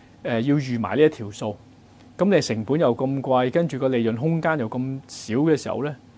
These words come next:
咁好多人呢就選擇離場唔做。咁啊，呢個係一個，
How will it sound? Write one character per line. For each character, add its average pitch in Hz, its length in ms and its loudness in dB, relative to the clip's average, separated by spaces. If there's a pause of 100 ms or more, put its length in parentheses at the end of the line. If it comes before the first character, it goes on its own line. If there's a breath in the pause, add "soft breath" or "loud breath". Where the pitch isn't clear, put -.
(280 loud breath)
咁 180 140 0
好 135 220 0
多 170 120 4
人 101 100 0
呢 139 100 -4
就 139 120 -4
選 120 420 -4
擇 113 220 -2 (200)
離 98 220 -6
場 101 280 -12 (120)
唔 104 140 -10
做。 107 200 -6 (600 loud breath)
咁 170 160 0
啊， 123 260 2 (880)
呢 175 180 8
個 143 100 2
係 117 300 2
一 - 40 0
個， 147 140 0